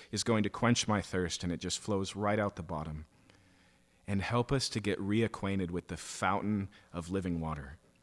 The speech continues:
the inexhaustible, completely satisfying, wholly sufficient, everything we need, Jesus, who is Lord and Savior. And I pray for any who is here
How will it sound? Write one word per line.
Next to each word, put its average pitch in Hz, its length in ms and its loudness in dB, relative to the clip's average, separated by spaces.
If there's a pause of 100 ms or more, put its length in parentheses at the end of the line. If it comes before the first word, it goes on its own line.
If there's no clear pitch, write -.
(420)
the 98 240 -2 (220)
inexhaustible, 107 1120 2 (260)
completely 123 840 2
satisfying, 87 1000 -2 (260)
wholly 143 500 4
sufficient, 107 800 -2 (160)
everything 131 840 2
we 107 160 2
need, 95 380 -2
Jesus, 101 600 -4 (280)
who 95 100 -4
is 85 180 -4
Lord 90 480 -4
and 80 160 -6
Savior. 71 500 -10 (1300)
And 113 80 0
I 110 40 2
pray 139 260 4
for 127 180 2
any 127 260 4
who 123 180 -2
is 101 140 0
here 120 380 0